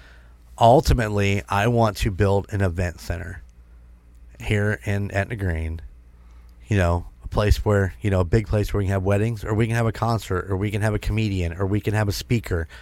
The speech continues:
we can have whatever, and we can have an event center, a nice big, with everybody having their own studios in the back. So Golden eighties has a studio, Golden Image has a studio, Murders have a studio,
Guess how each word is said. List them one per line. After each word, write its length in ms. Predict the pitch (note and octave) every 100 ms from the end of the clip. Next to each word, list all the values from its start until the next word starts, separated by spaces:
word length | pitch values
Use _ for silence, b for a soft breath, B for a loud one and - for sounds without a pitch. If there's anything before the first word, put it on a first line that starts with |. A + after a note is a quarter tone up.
| B B B B -
we 160 | G#2
can 120 | G#2+ A2+
have 140 | A2
whatever, 380 | G2 G#2 G#2 F2+
and 120 | F2
we 100 | G2+
can 140 | G2 F#2
have 220 | G#2 G2
an 60 | F#2+
event 440 | F2+ E2 G2 F#2
center, 460 | - G2 E2+ E2 -
a 60 |
nice 500 | F#2 F#2 F#2+ F#2+ F#2
big, 480 | - F2 G2 F2+ E2+ B B B B B B B B B B -
with 560 | G#2+ G#2 A2 G2+ - - - - - - - - - - - - - -
everybody 600 | A#2 C#3 B2+ A#2+ A#2 A2
having 440 | - G#2+ G#2 G2
their 240 | F#2+ F2+
own 420 | G2+ G2+ G2+ G2 F#2+ - -
studios 760 | - - C3+ A#2 F#2+ E2 E2+ -
in 100 | A2
the 60 | F#2+
back. 280 | F2 E2 -
So 120 | A2
Golden 320 | F2+ G2+ F2+
eighties 340 | A#2 C#3 C3 -
has 200 | G#2+ F2+
a 40 |
studio, 580 | - G2 F2 F2 F2 F2
Golden 340 | F#2+ G2 G#2 A2+
Image 320 | B2 A#2 G2
has 160 | G2
a 80 | F2+
studio, 440 | - G2 F2+ F2+ F#2
Murders 460 | A#2 C3 A#2 G#2
have 140 | G#2 F#2
a 60 |
studio, 520 | F2+ - F2+ F2+ F2